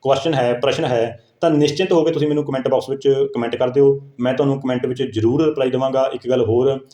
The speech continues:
ਜੇਕਰ ਤੁਹਾਡਾ ਰਿਪਲਾਈ ਨਹੀਂ ਆਉਂਦਾ, ਤੁਸੀਂ ਇੱਕ ਦੋ ਦਿਨ ਵੇਟ ਕਰਦੇ ਹੋ, ਤੁਹਾਨੂੰ ਰਿਪਲਾਈ ਨਹੀਂ ਆਉਂਦਾ, ਵੈਸੇ ਤਾਂ ਤੁਸੀਂ ਦੁਬਾਰਾ ਕੁਮੈਂਟ ਕਰ ਦਿਓ ਉਸੇ ਕੁਮੈਂਟ ਦੇ ਨੀਚੇ। ਜੇਕਰ ਨਹੀਂ ਆਉਂਦਾ, ਤਾਂ ਇਹ ਸਮਝ ਲਿਓ ਕਿ ਮੈਂ ਤੁਹਾਡਾ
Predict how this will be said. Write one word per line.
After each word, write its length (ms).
ਜੇਕਰ 240
ਤੁਹਾਡਾ 320
ਰਿਪਲਾਈ 360
ਨਹੀਂ 240
ਆਉਂਦਾ, 320
ਤੁਸੀਂ 160
ਇੱਕ 100
ਦੋ 180
ਦਿਨ 80
ਵੇਟ 160
ਕਰਦੇ 220
ਹੋ, 60
ਤੁਹਾਨੂੰ 240
ਰਿਪਲਾਈ 260
ਨਹੀਂ 220
ਆਉਂਦਾ, 340
ਵੈਸੇ 180
ਤਾਂ 100
ਤੁਸੀਂ 160
ਦੁਬਾਰਾ 300
ਕੁਮੈਂਟ 220
ਕਰ 120
ਦਿਓ 160
ਉਸੇ 260
ਕੁਮੈਂਟ 200
ਦੇ 100
ਨੀਚੇ। 380
ਜੇਕਰ 180
ਨਹੀਂ 200
ਆਉਂਦਾ, 120
ਤਾਂ 220
ਇਹ 120
ਸਮਝ 220
ਲਿਓ 180
ਕਿ 100
ਮੈਂ 380
ਤੁਹਾਡਾ 640